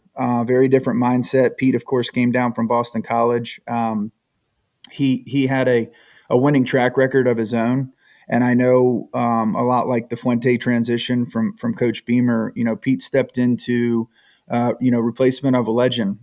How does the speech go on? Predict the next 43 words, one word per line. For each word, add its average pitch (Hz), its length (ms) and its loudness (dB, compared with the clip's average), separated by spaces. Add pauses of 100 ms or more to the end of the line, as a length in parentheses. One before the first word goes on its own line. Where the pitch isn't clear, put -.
and, 120 200 -6
and 117 180 0
trying 123 460 0
to 120 560 -2
make 120 260 -2
Coach 131 320 0
proud, 127 460 2 (420)
try 127 260 2
to 127 400 0
make 127 200 0
the 117 60 -8
program 127 640 2
and 117 120 2
the, 117 320 -2
and 120 140 -2
the 123 140 0
A 123 140 2
D 123 240 -2
Weaver 123 360 -2
at 117 120 -4
the 110 80 -10
time, 120 360 -2
of 120 140 -6
course, 123 560 -4
um, 113 360 -4
just, 123 280 -6
just 127 180 -4
make 127 200 0
everyone 123 340 2
proud 123 380 0
and 110 80 -2
be 123 120 0
a 120 60 2
good 117 240 -4
fit 120 300 0
into 117 260 -2
a 113 40 0
new 117 180 0
community 117 500 0
and 110 80 -2
a 110 60 -4
new 120 160 -2
program. 117 640 -4